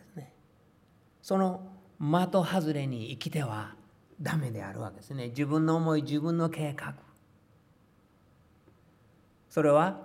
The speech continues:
的外れになるわけですね。また、罪はね、具体的には第一ペテロの二章の一節に、二節にこのようにね、言われていますね。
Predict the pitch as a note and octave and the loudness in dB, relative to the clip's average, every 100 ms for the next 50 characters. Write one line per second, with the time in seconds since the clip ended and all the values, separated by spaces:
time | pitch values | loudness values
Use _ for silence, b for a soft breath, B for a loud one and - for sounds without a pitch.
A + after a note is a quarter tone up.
0 | - - - C#3+ D3 D3 E3 C3 C#3 A2+ | -18 -20 -8 2 2 2 0 2 0 0
1 | G#2+ G2 G2 - - - A2+ A2 A2 - | -4 -6 -10 -16 -20 -12 -8 -8 -8 -14
2 | - - - C3 - - - _ b b | -20 -20 -18 -18 -18 -20 -20 _ b b
3 | b b b b b b b b _ E3+ | b b b b b b b b _ 6
4 | D#3+ B2+ A2+ G#2+ - - b b b b | 8 6 6 0 -6 -14 b b b b
5 | - G#3+ E3+ G2+ G#2 D3 A#3 - - - | 0 4 6 4 0 -2 -4 -10 -20 -20
6 | - - _ _ _ F3 C#3+ F3+ E3+ E3 | -20 -20 _ _ _ -8 2 6 6 6
7 | E3 D#3+ C3 A2+ G2 G2+ - C3+ C#3 C#3 | 4 4 4 2 -2 -6 -2 2 2 0
8 | - D3+ C3+ A2+ A2 A2+ C3+ C3+ A2+ B2+ | -2 -2 0 -2 -2 -2 -2 -2 -4 -4
9 | D#3+ D#3+ C3 A#2 - - C#3+ C#3 C#3+ - | -4 -4 -2 -4 -4 -8 -6 -2 -2 -2
10 | G#2+ G#2+ E3+ G#3+ G3 B2+ G#2+ G#2 G2+ G#2 | -6 -4 0 2 2 2 0 -4 -8 -14
11 | - D3+ C3+ C3 B2 B2+ A#2+ A2+ A2+ D3+ | -12 -6 -2 0 -2 -4 -8 -8 -10 -12
12 | C#3+ | -12